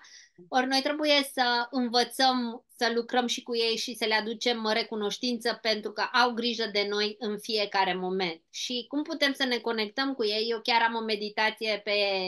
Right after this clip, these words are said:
pe YouTube, o meditație pe care poate să o facă oricine, unde poți să-ți afli și numele îngerilor tăi păzitori, poți să te conectezi cu ei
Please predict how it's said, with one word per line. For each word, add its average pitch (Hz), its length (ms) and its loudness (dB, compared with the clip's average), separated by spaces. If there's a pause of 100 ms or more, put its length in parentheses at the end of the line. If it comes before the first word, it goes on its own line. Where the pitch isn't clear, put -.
(200)
pe 220 80 -4 (180)
YouTube, 254 480 -4 (560)
o - 80 -10
meditație 240 880 2 (180)
pe 247 160 2
care 214 760 2
poate 262 300 4
să 254 100 -6
o 240 140 -2
facă 240 200 2
oricine, 240 520 -2
unde 226 280 -2
poți 233 180 0
să-ți - 220 -4
afli 214 300 2
și 208 180 -8
numele 262 420 4
îngerilor 220 680 2
tăi 214 240 0
păzitori, 202 640 2
poți 208 160 -4
să 208 80 -12
te 220 100 -4
conectezi 220 600 0
cu 254 100 -4
ei 208 420 2